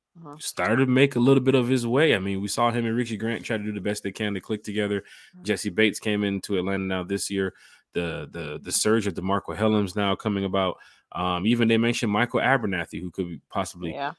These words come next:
Speaker 2: um, get a run here, uh, shortly. But it comes to, to, to where Falcon fans are seeing the Falcons make moves.
Speaker 1: Mm-hmm.
Speaker 2: It was random.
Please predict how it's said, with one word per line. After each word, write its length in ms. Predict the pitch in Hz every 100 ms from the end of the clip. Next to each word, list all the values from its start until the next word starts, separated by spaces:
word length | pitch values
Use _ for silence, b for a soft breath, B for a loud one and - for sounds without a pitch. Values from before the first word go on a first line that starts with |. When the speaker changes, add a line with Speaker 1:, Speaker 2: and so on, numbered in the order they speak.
| _ -
Speaker 2:
um, 420 | 87 87 85 -
get 140 | 95 98
a 40 |
run 280 | 90 95 90
here, 320 | 95 85 82 _ _ _
uh, 220 | - 85 80
shortly. 420 | - 101 - 90
But 200 | 85 98
it 100 | 92
comes 300 | 127 127 117
to, 200 | - 110 98 _ -
to, 240 | - 107 - -
to 120 | 104
where 200 | 104 107
Falcon 380 | 113 110 127 127
fans 480 | 131 135 131 120 - - - -
are 160 | 104
seeing 680 | - - 127 131 127 123 120 - -
the 80 | 101
Falcons 500 | 117 123 139 131 98
make 260 | 113 139
moves. 680 | 110 151 185 127 151 - - _ _ 190
Speaker 1:
Mm-hmm. 280 | 196 190 226 _ _ _ - -
Speaker 2:
It 80 | 127
was 220 | 117 95
random. 680 | 98 120 208 113 101 165